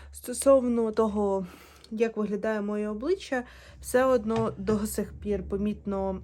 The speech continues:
а, плями. Давайте почнемо з сводчей, шампуня і бальзаму. У нас тут, е, Deeply Cleansing, мій English війшов у чат. Коротше, це шампунь для всіх типів волосся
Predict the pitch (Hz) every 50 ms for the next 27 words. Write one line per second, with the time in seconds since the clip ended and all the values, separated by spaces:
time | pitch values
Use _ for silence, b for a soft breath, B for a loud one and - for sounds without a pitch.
0 | - - - 202 196 196 185 - 208 233 269 330 392 381 311 277 269 - B B
1 | B B B 208 269 285 - 220 - 214 - - 226 214 208 202 202 202 - -
2 | 196 196 - - 196 - - - 202 220 220 214 - - - 196 190 190 185 -
3 | - 202 202 190 - 233 240 220 214 202 185 - 202 214 208 185 190 196 190 190
4 | 233 294 381 440 427 294 240 240 247 B B B B B B B B B 220 240
5 | 269 262 - - - 247 240 240 - - - 214 208 208 202 202 208 185 B B
6 | B B B B B B B B B B B 214 190 180 190 240 277 294 - -
7 | 269 254 277 277 277 262 - _ _ _ _ _ _ _ _ _ _ _ _ -
8 | 208 208 202 240 285 320 320 - - 330 320 330 330 320 - - - B B B
9 | B B B B B B B B B B B B B - 196 214 233 247 240 -
10 | - 226 208 B B B B B B - 220 233 226 214 226 214 214 208 - -
11 | - 220 202 233 220 202 226 226 - - 220 202 190 196 190 - - 254 285 320
12 | - - B B B B B B B B 233 285 277 - 247 233 - 240 240 233
13 | - - - 208 202 180 190 214 262 320 359 359 359 B B B B B 190 196
14 | 214 214 208 208 - - 233 - - - - 214 - - 202 190 180 175 196 208
15 | 214 196 185 180 185 185 - - 277 320